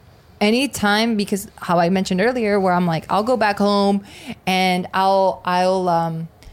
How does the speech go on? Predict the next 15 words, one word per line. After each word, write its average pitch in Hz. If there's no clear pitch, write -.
think 233
of 220
the 214
problem 196
and 180
I'll 170
work 202
on 202
it 180
by 185
myself 175
in 175
my 165
own 160
head." 190